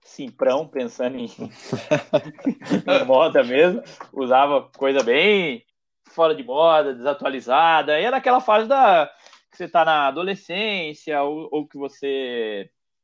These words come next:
tá num ambiente que esse fator importa menos. E nos últimos anos eu comecei a trabalhar de fato no, no ambiente da moda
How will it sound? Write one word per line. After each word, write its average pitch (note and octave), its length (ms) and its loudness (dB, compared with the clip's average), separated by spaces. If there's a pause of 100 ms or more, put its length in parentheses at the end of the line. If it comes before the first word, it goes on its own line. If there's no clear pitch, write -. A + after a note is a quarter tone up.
(120)
tá C3+ 100 0
num D#3+ 140 -2
ambiente D#3 440 -2
que D#3 440 -4 (180)
esse - 200 -10
fator C#3 380 0
importa D3+ 440 -2
menos. A#2+ 480 -6
E C3 540 -6 (300)
nos A#2+ 120 -8
últimos D3 380 -6
anos C3+ 200 0
eu C#3 80 -2
comecei C#3 320 -2
a C3+ 40 0
trabalhar C#3 340 2
de A2+ 80 -4
fato A2 400 0
no, F#2+ 220 -8
no G2 140 -6
ambiente G2 420 -4
da G2 100 0
moda G#2 480 0